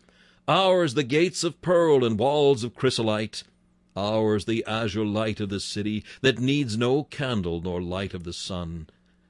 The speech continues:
Ours the river of the water of life, and the twelve manner of fruits which grow on the trees planted at the side thereof. There is naught in heaven that belongeth not unto us,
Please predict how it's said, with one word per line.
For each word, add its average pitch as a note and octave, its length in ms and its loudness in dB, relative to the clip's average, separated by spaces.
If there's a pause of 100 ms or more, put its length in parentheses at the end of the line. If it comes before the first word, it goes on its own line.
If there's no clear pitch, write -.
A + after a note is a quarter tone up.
(200)
Ours F#2+ 720 -2
the F2 100 -4
river A2+ 420 4
of G#2 100 0
the A#2 60 2
water A#2+ 380 4
of A#2 120 2
life, B2+ 460 -2 (200)
and D3 140 2
the D#3 60 2
twelve F#3+ 460 2
manner E3+ 340 4
of F3+ 100 2
fruits - 640 -6
which G2+ 240 -8
grow C3+ 280 4
on B2+ 120 2
the B2 80 -2
trees A#2 580 -4
planted A#2+ 520 -4
at G#2 160 -4
the A#2 80 -8
side G2 520 -6
thereof. E2+ 560 -10 (880)
There D3 280 6
is C#3+ 180 2
naught C3+ 400 2
in C#3 160 2
heaven A2+ 400 0
that F#2+ 160 -2
belongeth G#2+ 640 -2
not G#2 340 -4
unto F2+ 360 -8
us, F2 360 -10